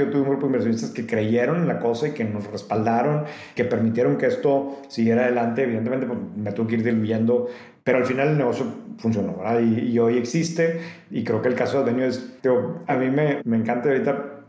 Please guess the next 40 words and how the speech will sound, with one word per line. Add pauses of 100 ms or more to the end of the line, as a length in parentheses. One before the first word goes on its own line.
vamos
a
llegar
a
la
parte
de
white
paper,
pero (200)
a
mí
me
ha
tocado, (220)
adelantándome
un
chorro,
pero
después
de
Advenio
estuve
un
tiempo
también
en
Banregio, (240)
y
luego
fundo
white (140)
paper,
y
hoy
tengo
suscriptoras
en
white
paper